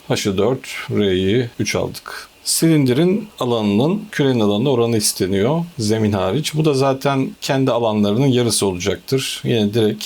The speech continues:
tümlerini oranlayabiliriz. Silindirin taban alanı pi r kare, pi çarpı üçün karesi, iki tane olduğu için ikiyi de çarpıyorum. Taban artı yanal alan. Yanal alanda taban çevresi çarpı yükseklik. Taban çevresi iki pi r'den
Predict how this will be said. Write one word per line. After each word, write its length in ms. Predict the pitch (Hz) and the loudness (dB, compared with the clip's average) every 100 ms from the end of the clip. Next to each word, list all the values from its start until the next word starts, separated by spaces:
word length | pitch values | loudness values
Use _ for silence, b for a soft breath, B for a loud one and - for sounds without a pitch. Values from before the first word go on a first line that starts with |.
| - - | -12 -10
tümlerini 420 | - 117 107 98 | -2 0 2 2
oranlayabiliriz. 1000 | 110 104 101 101 104 98 92 - - - - - | 0 0 2 2 2 0 0 0 -2 -6 -12 -8
Silindirin 600 | - 143 143 143 143 135 | -2 0 2 2 2 0
taban 340 | 135 139 139 | -4 -4 -2
alanı 360 | 131 110 113 143 | 0 2 2 0
pi 240 | - 131 123 | 0 0 2
r 160 | 120 | 2
kare, 440 | 113 98 92 117 147 - | 0 0 2 2 0 -6
pi 220 | - 120 | -2 0
çarpı 600 | 107 101 92 87 120 131 120 - | 0 0 0 0 0 0 -2 -10
üçün 260 | 110 - 117 | -6 -2 0
karesi, 640 | - 98 - - 123 139 135 - | 0 0 0 0 0 0 -4 -10
iki 160 | - 123 | -4 -2
tane 260 | 113 98 | -2 -2
olduğu 240 | 98 92 90 | 0 0 -2
için 360 | 87 - 120 | -2 -2 -4
ikiyi 260 | 127 - 104 | -4 -4 -2
de 80 | 107 | 0
çarpıyorum. 720 | 117 107 104 107 104 120 123 | 0 -2 0 0 2 0 -4
Taban 400 | - 104 113 123 131 _ _ _ _ - | -4 -2 0 -2 -4 _ _ _ _ -6
artı 640 | 139 123 - - 143 147 - | -2 -2 0 2 2 2 -4
yanal 540 | 123 107 120 123 120 | -4 0 2 0 -2
alan. 340 | 104 110 98 127 | -4 -2 0 2
Yanal 380 | 120 127 143 135 | 2 2 2 0
alanda 540 | 123 113 110 110 156 | 2 2 2 0 0
taban 320 | - 123 131 | -2 -2 -2
çevresi 440 | 131 110 98 98 - | 0 0 0 0 -2
çarpı 360 | 101 92 - | -2 -2 -4
yükseklik. 500 | 104 - 90 - 135 | -4 -2 -2 -2 -4
Taban 300 | - 123 135 | -2 -2 0
çevresi 460 | 131 117 101 101 - | 0 0 2 0 -4
iki 300 | - - 104 | -4 -4 -4
pi 260 | 110 101 | 0 2
r'den 680 | 95 92 87 104 120 127 135 | 2 0 0 0 0 -2 -4